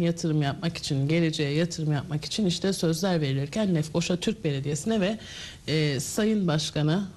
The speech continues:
e, Sayın Bulutoğulları'na, e, işte şu istihdamları yapacaksın, şunları işe alacaksın şeklinde.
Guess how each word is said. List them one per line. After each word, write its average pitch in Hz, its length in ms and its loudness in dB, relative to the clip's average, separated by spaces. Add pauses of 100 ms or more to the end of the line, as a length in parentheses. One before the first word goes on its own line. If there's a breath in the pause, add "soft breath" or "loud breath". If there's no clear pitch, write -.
e, 143 260 -2
Sayın 180 300 2
Bulutoğulları'na, 156 880 2 (680 loud breath)
e, 113 220 -10
işte - 400 -2
şu - 180 -2
istihdamları 170 1040 0 (180)
yapacaksın, 185 800 -2 (960)
şunları 180 580 2 (140)
işe 160 220 -2
alacaksın 156 720 -2 (240)
şeklinde. 185 760 0